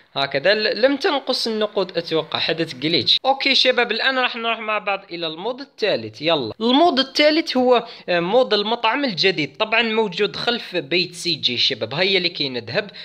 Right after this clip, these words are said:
هي موجودة علامة دولار خضراء في الخريطة، لاحظتموها؟ هي المطعم. نعم، هيا لكي نذهب. أوكي، سأذهب من هنا شباب، سنجد علامة زرقاء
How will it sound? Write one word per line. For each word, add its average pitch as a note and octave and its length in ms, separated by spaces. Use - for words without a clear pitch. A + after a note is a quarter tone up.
هي C4+ 180
موجودة A#3+ 500
علامة G#3 600
دولار F3+ 460
خضراء F3+ 440
في D#3+ 220
الخريطة، C3+ 500
لاحظتموها؟ G3 680
هي A3 220
المطعم. E3 500
نعم، E3 300
هيا F3+ 340
لكي C#3+ 300
نذهب. C3 420
أوكي، F#3 260
سأذهب F#3 480
من F3 180
هنا E3+ 280
شباب، A#3+ 320
سنجد A3 500
علامة F#3 380
زرقاء E3 580